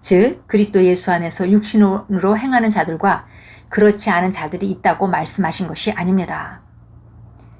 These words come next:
그것은 하나님이 하신 말씀의 본질이 아니며, 그분은 오히려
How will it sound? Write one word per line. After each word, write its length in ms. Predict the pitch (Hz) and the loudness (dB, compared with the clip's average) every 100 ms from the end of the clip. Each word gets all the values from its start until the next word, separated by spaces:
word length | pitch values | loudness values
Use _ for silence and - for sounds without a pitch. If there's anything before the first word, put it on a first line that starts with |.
| - | -16
그것은 560 | - 170 170 262 233 - - - | -6 -4 -2 0 0 -2 -12 -12
하나님이 420 | - 262 254 247 | -2 2 2 2
하신 360 | 240 226 233 233 | -2 -4 -2 0
말씀의 540 | 175 160 180 196 196 | 0 -2 -2 2 2
본질이 380 | 196 190 185 185 | 2 0 2 2
아니며, 460 | 170 170 165 240 415 - - | 0 -2 0 0 -2 -16 -8
그분은 340 | - 214 262 | 0 2 4
오히려 440 | 220 170 220 180 | 2 2 2 0